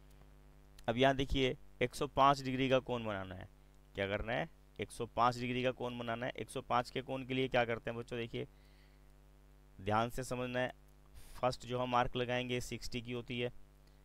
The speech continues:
और ये आर्क वन ट्वेंटी की होती है। हम क्या करते हैं, यहाँ से एक आर्क लगाएंगे और एक सिक्सटी से ये हमारे पास यहाँ पे नाइंटी आ जाता है। तो आपने क्या करना, वन आर्क वन ट्वेंटी वाली जो आर्क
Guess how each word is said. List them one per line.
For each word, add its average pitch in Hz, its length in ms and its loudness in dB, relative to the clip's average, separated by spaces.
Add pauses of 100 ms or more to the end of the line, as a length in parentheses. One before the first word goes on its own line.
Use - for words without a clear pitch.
(300)
और 107 140 0
ये 113 220 0 (120)
आर्क 101 340 2 (380)
वन 101 280 -2
ट्वेंटी 87 320 -10
की 92 120 -10
होती 92 220 -10
है। 95 80 -2
हम 107 180 -6
क्या 117 160 2
करते 120 260 -4
हैं, 120 80 -2
यहाँ 110 220 0
से 123 260 -8
एक 113 220 -2
आर्क 117 180 -2
लगाएंगे 120 340 -2
और 117 60 0
एक 117 140 0
सिक्सटी 113 380 -8
से 120 140 -6
ये 117 80 -2
हमारे 110 240 -2
पास 117 300 -6 (920)
यहाँ 104 260 -2
पे 139 220 -6 (580)
नाइंटी 110 440 0
आ 90 120 -4
जाता - 260 -12
है। - 80 -14 (440)
तो 107 80 -4
आपने 127 220 -2
क्या 147 160 6
करना, 151 340 0 (320)
वन 113 300 0 (120)
आर्क 117 240 2 (260)
वन 110 280 -4
ट्वेंटी 120 320 -4
वाली 123 200 0
जो 117 140 -4
आर्क 110 180 2